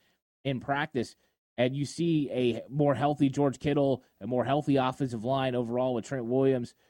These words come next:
and the forty-niners should be able to go in there and run the football against the Green Bay Packers, which could be significant.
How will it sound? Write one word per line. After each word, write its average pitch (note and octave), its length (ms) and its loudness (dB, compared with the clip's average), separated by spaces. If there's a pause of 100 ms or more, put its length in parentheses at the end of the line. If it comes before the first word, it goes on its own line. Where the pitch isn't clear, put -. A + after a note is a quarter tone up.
(240)
and G#2 80 -4
the G#2 60 0
forty-niners C#3+ 580 0
should C#3+ 200 -4
be C#3+ 100 2
able C3 160 -2
to B2 60 -2
go B2 200 2
in C#3 140 2
there B2 220 0
and G#2+ 300 -4
run C3 220 -2
the C3+ 80 0
football A#2+ 640 0 (320)
against C3 260 -2
the C3 60 -4
Green C3+ 220 0
Bay B2+ 120 2
Packers, C3 480 -2
which C#3 220 -4
could F3+ 200 2
be F3 140 0
significant. E3+ 720 -4